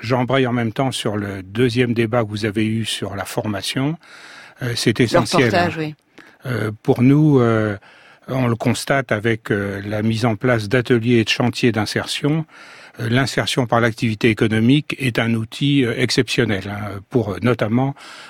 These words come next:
Speaker 1: pour les personnes très éloignées de l'emploi. Euh, on a, euh, des jardins du cœur, euh, on a, euh, dans les ateliers, euh, logistiques, hein, puisque, euh,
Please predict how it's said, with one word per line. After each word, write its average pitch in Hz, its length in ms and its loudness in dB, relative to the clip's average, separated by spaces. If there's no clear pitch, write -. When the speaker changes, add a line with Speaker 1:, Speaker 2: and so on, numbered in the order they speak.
Speaker 1:
pour 117 160 2
les 113 120 2
personnes 120 400 0
très 131 320 0
éloignées 117 400 2
de 110 80 0
l'emploi. 104 480 -2
Euh, 110 260 -6
on 104 160 -6
a, 117 300 2
euh, 98 220 -2
des 104 240 -2
jardins 117 720 0
du 95 180 -8
cœur, 135 460 2
euh, 104 180 0
on 107 160 0
a, 113 220 4
euh, 98 140 -2
dans 113 260 0
les 101 640 -4
ateliers, 110 800 2
euh, 92 140 -6
logistiques, 120 800 0
hein, 107 160 -2
puisque, - 300 -6
euh, 98 420 -4